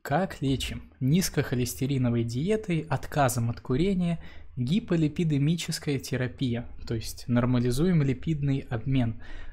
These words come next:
стабилизируем холестериновые бляшки. Повышение физической активности, конечно, никогда лишним не будет. Давайте посмотрим, а, как это происходит. В сосуде формируется холестериновая бляшка, которая постепенно увеличивается в размерах, приводя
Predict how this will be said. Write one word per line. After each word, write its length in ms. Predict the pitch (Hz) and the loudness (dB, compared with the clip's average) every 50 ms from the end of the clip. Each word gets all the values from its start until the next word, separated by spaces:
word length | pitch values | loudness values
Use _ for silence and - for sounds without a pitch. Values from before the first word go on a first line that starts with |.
| - - | -10 -8
стабилизируем 960 | - - - 127 120 123 127 127 123 120 120 135 165 180 180 190 185 180 165 | -6 -4 -2 -2 0 0 2 2 2 0 2 2 2 2 4 4 2 2 0
холестериновые 1040 | 156 - - - 135 127 123 120 - - - 123 120 139 151 160 156 147 151 143 131 | -2 -4 -8 -4 -2 0 0 0 -2 -2 -2 0 2 2 4 4 4 4 2 2 2
бляшки. 560 | 123 123 120 120 117 - - - - - - - - - - - - - - - - | 2 0 0 0 0 0 -2 -4 -6 -8 -10 -10 -8 -10 -10 -10 -12 -14 -12 -8 -2
Повышение 600 | - 131 131 135 131 - - 214 214 202 190 175 | 0 2 2 2 0 2 2 2 4 4 2 2
физической 680 | 160 - 151 135 139 135 - - - - - - 123 117 | 0 -2 -2 -2 -2 -2 -4 -4 -8 -6 -4 -2 -2 -2
активности, 680 | - - - - 196 190 185 165 - - - 131 120 117 | -2 -4 -4 -2 0 2 2 0 0 -4 -4 -2 -2 -2
конечно, 760 | - - 120 117 139 170 170 - - - 160 151 147 139 | 0 0 0 0 0 0 -2 -2 -2 0 0 2 2 0
никогда 640 | 139 139 127 135 143 135 - 131 127 123 120 143 147 143 | 0 0 0 0 0 0 0 -2 -2 0 0 0 0 2
лишним 460 | 131 131 127 - - - 127 120 123 | 0 0 -2 -2 -2 0 0 2 2
не 80 | 135 | 2
будет. 420 | 127 117 120 113 110 120 - - - - _ - - - - - - - - - - - - - | 0 2 0 0 -2 -2 -8 -10 -20 -20 _ -20 -20 -20 -20 -18 -18 -18 -18 -20 -20 -20 -12 -6
Давайте 380 | - 120 127 151 151 143 - 131 | -2 0 0 2 0 0 -2 -4
посмотрим, 800 | - 135 123 - - - 143 131 120 120 - 120 117 120 120 - - - | -4 -2 -2 -2 0 0 2 2 2 2 0 -4 -4 -4 -6 -8 -8 -4
а, 220 | - 123 117 117 | 0 0 0 0
как 180 | - - - - | 0 -2 -2 -2
это 140 | - - - | -2 -4 -2
происходит. 640 | - - 127 117 - - - 202 202 190 165 - - - - | 0 0 0 -2 -2 -2 -2 -2 0 0 -2 -4 -8 -14 -12
В 80 | 160 - | -10 -8
сосуде 480 | - 147 131 - - 208 190 165 160 | -4 -4 -2 -2 0 0 2 2 0
формируется 640 | 156 - 147 131 135 143 143 151 143 131 - - 123 | 0 0 0 0 2 2 2 2 2 0 -2 -4 -6
холестериновая 920 | - - 127 127 120 - - - 139 131 135 131 127 120 117 117 113 113 | -4 -4 -2 -2 -2 -4 -4 -4 -2 0 0 2 2 2 2 0 0 -2
бляшка, 520 | 117 117 117 113 110 107 - - - 190 202 | -2 -2 -2 -2 -2 -4 -6 -6 -4 -4 -2
которая 400 | - 185 170 - 160 165 170 160 | -2 -2 0 0 2 2 2 0
постепенно 600 | 160 156 147 - - 139 - 190 196 202 190 160 | 0 -2 -2 -2 -2 -4 -2 -2 0 0 2 0
увеличивается 800 | 139 131 127 143 156 143 - - 135 123 123 117 120 - - 117 | 0 0 0 2 0 0 0 -2 -2 0 0 0 -2 -2 -6 -4
в 40 | 117 | -2
размерах, 500 | 123 117 143 196 240 233 214 - - - | -2 -2 0 0 2 0 0 -2 -2 -2
приводя 480 | 143 127 123 123 120 147 180 185 180 | -2 0 0 0 0 0 0 0 -2